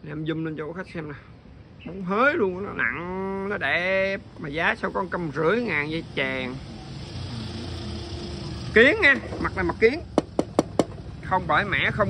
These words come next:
găng nứt, nguyên zin. Nhưng mà có giá trăm năm mươi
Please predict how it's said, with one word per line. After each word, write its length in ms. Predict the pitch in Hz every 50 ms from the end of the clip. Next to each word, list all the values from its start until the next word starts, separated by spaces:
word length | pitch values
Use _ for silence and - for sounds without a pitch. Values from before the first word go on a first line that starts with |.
| 180
găng 200 | 185 190 180 190
nứt, 120 | 202 226 240 - - - - - - - - -
nguyên 200 | 180 208 220 214
zin. 240 | 180 143 226 233 202 - - - - - - - - - - - - - - - - - - - - - - - - -
Nhưng 220 | 165 185 190 180 170
mà 80 | 151 143 -
có 160 | 185 214 220 208
giá 220 | 202 202 214 226 -
trăm 160 | - - 175
năm 160 | 175 175 175 165
mươi 80 | 165 147